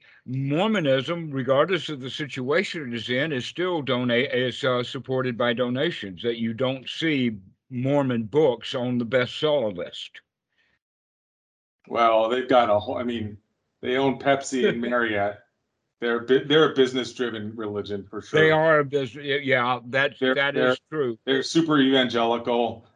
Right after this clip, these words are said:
Speaker 2: I mean, they make everybody serve a mission for two years. I mean, they're, they're, it's a business.
Speaker 1: Precisely, but they would have never been able to bought a company and stay and gotten in business if they weren't in business in the first place.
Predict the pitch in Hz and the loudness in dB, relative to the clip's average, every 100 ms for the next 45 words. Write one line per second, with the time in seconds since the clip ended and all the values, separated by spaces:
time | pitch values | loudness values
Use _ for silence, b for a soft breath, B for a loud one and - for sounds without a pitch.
0 | b 139 139 139 139 147 147 143 139 135 | b 0 4 4 4 4 4 2 4 2
1 | 135 139 123 117 113 120 117 117 107 117 | 2 -2 0 -2 -2 -4 -6 -6 -8 -12
2 | - 117 117 113 113 - - _ _ _ | -8 -4 0 0 -2 -8 -18 _ _ _
3 | _ 127 127 123 117 117 117 143 139 147 | _ -4 0 2 2 2 -2 -2 2 2
4 | 156 160 147 123 117 107 104 - - _ | 2 0 0 0 0 -2 -8 -8 -14 _
5 | _ _ _ _ _ _ _ _ _ 156 | _ _ _ _ _ _ _ _ _ -8
6 | 160 175 175 185 - 120 98 87 131 - | -4 0 0 0 -4 -8 -10 -12 -8 0
7 | 147 131 151 165 156 143 143 156 156 139 | 0 2 0 0 0 -2 0 -2 -2 -2
8 | 147 147 151 143 123 131 127 123 175 185 | 0 0 0 -2 -8 -10 -4 0 2 2
9 | 147 - 160 - 131 123 123 123 117 - | -2 -4 -4 -2 -2 0 0 0 -2 0
10 | 165 180 135 127 120 190 185 135 117 117 | 2 4 2 -2 2 0 0 -2 -2 0
11 | 117 131 120 139 - 147 127 139 131 123 | -2 -2 -4 -4 2 0 2 -2 0 -2
12 | 104 139 165 - 117 - 123 110 - 165 | -2 0 -2 -2 -8 -6 -6 -6 -6 -6
13 | - - 87 - | -8 -8 -8 -8